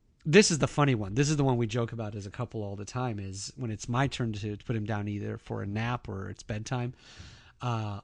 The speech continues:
I'll come out of the, the room sometimes flustered. She's like, "What's wrong?" I'm like, "I was in there forever. It took forever to put him to bed. It's been, like, two hours." She's like, "Uh, it's been, like, thirty, forty minutes." <laughs> Again,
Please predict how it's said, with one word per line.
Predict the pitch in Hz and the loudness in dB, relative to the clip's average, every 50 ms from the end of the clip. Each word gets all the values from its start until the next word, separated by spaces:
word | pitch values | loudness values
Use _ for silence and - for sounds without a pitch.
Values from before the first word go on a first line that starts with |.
| - - | 2 2
I'll | 156 151 | 4 4
come | - - 160 143 | 6 4 6 6
out | 139 139 131 | 6 6 6
of | 127 113 | 4 0
the, | 107 - - - - | -2 -8 -12 -8 -4
the | 131 | -4
room | 113 117 123 127 123 120 | 0 2 2 2 2 2
sometimes | - 131 110 - 127 110 104 - | 0 -2 -2 -2 -2 -4 -4 -4
flustered. | - - - 113 117 - - - - 98 98 101 | -6 -4 -2 -2 0 -2 -2 -4 -4 -6 -6 -4
She's | - - 160 | -4 -4 -2
like, | 175 165 165 | 0 0 2
"What's | 190 180 - - | 2 2 2 0
wrong?" | 202 190 156 135 | 0 0 0 0
I'm | 123 | 0
like, | 127 120 - - - - - - - - - - - | -2 -2 -4 -6 -14 -16 -16 -16 -14 -14 -10 4 8
"I | - 269 | 8 10
was | 262 262 196 226 | 10 10 8 6
in | 233 214 | 6 6
there | 220 202 | 6 4
forever. | - - 202 196 202 208 185 214 | 4 2 0 2 2 4 4 4
It | 233 - | 4 6
took | 370 - - | 4 4 4
forever | - 240 240 254 302 277 269 | 2 4 8 8 10 10 10
to | 214 180 | 8 6
put | - 139 160 - | 4 2 6 8
him | 233 202 160 147 | 8 8 8 8
to | - 165 | 2 2
bed. | 127 139 147 135 123 151 | 4 4 2 4 4 4
It's | 175 - - | 2 0 -2
been, | - 302 277 240 175 185 | -2 0 0 0 0 0
like, | 196 180 - - | -2 -2 0 -2
two | - - 339 320 285 | 2 4 4 6 6
hours." | 240 220 226 226 202 156 113 98 - - - - - - - - - - - - - - - - | 6 4 4 4 4 2 2 0 -4 -8 -10 -12 -14 -20 -18 -16 -14 -14 -12 -14 -16 -16 -18 -12
She's | - - 143 127 113 127 | -8 -4 -2 -2 2 2
like, | 120 117 113 - - - | 2 2 0 -4 -6 -4
"Uh, | 117 117 110 110 110 107 107 113 - - | -2 -2 0 0 0 -2 -2 -4 -6 -14
it's | - - - | -18 -18 -14
been, | - - 123 143 160 | -8 -6 -6 -4 -4
like, | 139 120 - | -4 -6 -8
thirty, | - - 120 117 120 135 147 156 160 - | -8 -6 -6 -4 -4 -4 -4 -6 -8 -10
forty | - - 131 127 131 123 | -12 -8 -4 -2 -2 -2
minutes." | 113 117 120 175 202 - - - - - - - - - | -2 0 0 -2 -2 -2 -6 -6 -6 -8 -12 -18 -18 -18
<laughs> | - - - - | -20 -14 -2 0
Again, | 156 147 135 220 233 214 175 135 165 151 | 0 6 8 10 10 10 10 8 4 0